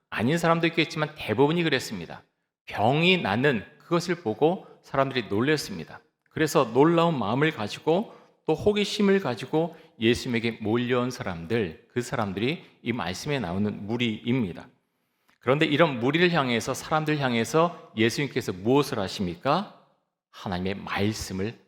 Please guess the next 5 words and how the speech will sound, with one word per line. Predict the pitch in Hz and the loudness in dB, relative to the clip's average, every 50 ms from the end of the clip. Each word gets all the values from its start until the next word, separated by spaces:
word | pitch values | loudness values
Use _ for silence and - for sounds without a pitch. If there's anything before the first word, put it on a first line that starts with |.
| _ - | _ -12
가르치십니다. | - - - - 110 139 - - 135 - - - 90 73 - _ - - - _ _ _ _ _ _ _ _ _ _ | -10 -8 -6 -4 -4 -4 -6 -6 -10 -10 -10 -10 -12 -16 -20 _ -20 -20 -20 _ _ _ _ _ _ _ _ _ _
하나님의 | - - - 87 78 76 85 | -16 -16 -14 -12 -12 -10 -10
말씀을 | 85 71 78 80 - - 98 92 104 - | -8 -8 -8 -8 -6 -6 -4 -4 -4 -6
가르치셨다는 | - - - 110 123 113 - - 143 127 - 120 110 127 147 | -6 -6 -4 -2 -2 -2 0 0 0 2 2 0 0 0 0
거죠. | - 107 - - - 120 101 | -4 -6 -8 -8 -8 -10 -10